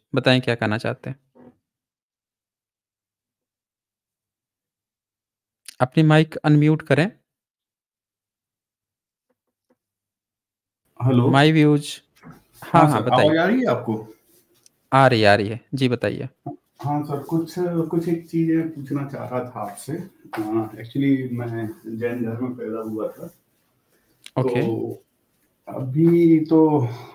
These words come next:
Speaker 2: उनके सब रीति रिवाज देख के और वो सब करके, मतलब, अब नास्तिक हूँ मैं पिछले दस साल से।
Speaker 1: ओके।
Speaker 2: और मुझे फर्क नहीं पड़ता कि कौन पुराना है,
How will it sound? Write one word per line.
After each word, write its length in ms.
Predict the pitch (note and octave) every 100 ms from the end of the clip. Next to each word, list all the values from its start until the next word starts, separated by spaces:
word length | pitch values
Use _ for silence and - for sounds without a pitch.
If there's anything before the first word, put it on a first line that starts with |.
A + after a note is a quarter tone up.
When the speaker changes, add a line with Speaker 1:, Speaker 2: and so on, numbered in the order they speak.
| A2+
Speaker 2:
उनके 580 | C3 C3+ C3 C3 C3+ B2+
सब 400 | - C3 A#2+ A#2
रीति 240 | B2 B2 B2
रिवाज 420 | A#2+ B2 B2 F2+
देख 280 | A#2 A#2+ A#2+
के 220 | A#2+ A#2
और 120 | A#2
वो 140 | A2+
सब 200 | A#2 A2+ -
करके, 380 | - G2+ _ B2
मतलब, 500 | - - - A2 G#2+ _ _ _ _ _
अब 180 | G#2 - _
नास्तिक 520 | A2+ A2+ A2+ - B2 -
हूँ 140 | A2
मैं 140 | A2
पिछले 280 | A2 - G2
दस 140 | F2+ G2
साल 280 | - F#2+
से। 180 | F#3+ - - _ _ _ _ _ _ _ _ _ _ _ - A#2+
Speaker 1:
ओके। 380 | - B2 E3
Speaker 2:
और 580 | B3+ - - - G#2+ G#2+ - _ _ _
मुझे 540 | - C3 C3 D3 E3+ E3
फर्क 280 | D3 B2 A#2+
नहीं 160 | A#2+
पड़ता 320 | A#2+ - C3+ B2+
कि 300 | - B2 A#2+
कौन 560 | - _ _ A#2+ B2
पुराना 400 | - A2+ G#2+ A2+
है, 240 | A2+ A2+